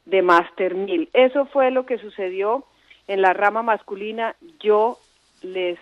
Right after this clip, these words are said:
recomiendo que empiecen a ver este par de jugadores porque muy pronto seguramente van a estar peleándose el número uno mundial. En la rama femenina repitió título la número uno del mundo, la australiana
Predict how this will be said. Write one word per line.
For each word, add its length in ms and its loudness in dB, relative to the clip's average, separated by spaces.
recomiendo 1000 -4
que 120 -14
empiecen 580 -6
a 100 -4
ver 220 -2
este 240 -8
par 300 -4
de 80 -10
jugadores 640 -2
porque 480 -2
muy 260 0
pronto 520 2
seguramente 760 -2
van 220 2
a 60 -2
estar 260 -8
peleándose 800 -6
el 220 -4
número 320 -4
uno 220 0
mundial. 500 -4
En 180 2
la 220 8
rama 300 4
femenina 540 0
repitió 760 -4
título 520 -6
la 160 -4
número 320 -8
uno 200 -4
del 120 -6
mundo, 300 -6
la 100 -4
australiana 580 -6